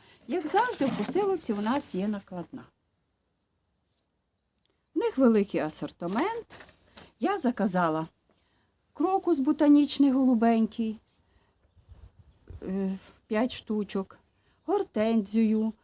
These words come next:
ніжно-блакитну, сто чотири гривня, гібіскус деревоподібний за копіючку. Це була в них акція. Бузок жовтий примула за сто тринадцять гривень. Ну, тепер подивимося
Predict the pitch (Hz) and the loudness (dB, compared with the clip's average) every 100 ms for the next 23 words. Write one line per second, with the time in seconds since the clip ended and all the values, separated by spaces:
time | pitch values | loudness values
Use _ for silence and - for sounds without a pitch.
0 | _ 214 233 214 220 202 208 208 214 202 | _ 2 2 4 0 0 -4 -2 -4 -4
1 | - 196 190 _ _ _ _ _ _ _ | -4 -4 -4 _ _ _ _ _ _ _
2 | _ _ _ - - 269 269 240 240 214 | _ _ _ -20 -8 -4 0 0 2 0
3 | 202 202 185 190 180 185 175 185 _ _ | 2 0 0 0 0 0 -2 -6 _ _
4 | _ _ 285 302 247 262 - 262 226 233 | _ _ 6 6 6 2 -4 -4 2 4
5 | 233 240 233 226 202 220 196 208 208 _ | 4 2 0 -2 0 -2 0 0 -2 _
6 | _ - 247 247 233 220 202 190 - 226 | _ -2 -2 2 0 2 -2 -2 -4 -6
7 | 226 403 262 226 226 214 - 156 151 - | -2 2 4 4 4 2 0 -2 -2 -6
8 | - 160 156 _ _ _ 175 202 277 392 | -8 -6 -8 _ _ _ -2 0 2 0
9 | - 202 175 - 165 - 175 214 370 349 | 0 0 0 0 -6 -2 -2 0 0 -2
10 | 370 _ - 190 - 262 - 185 175 190 | -8 _ -10 -10 -6 -6 -6 -6 -6 -6
11 | - 175 156 156 147 165 _ _ 508 - | -8 -12 -10 -10 -10 -12 _ _ -4 -4
12 | - 339 - 170 208 320 285 262 - | -2 -4 -2 0 2 4 2 0 -6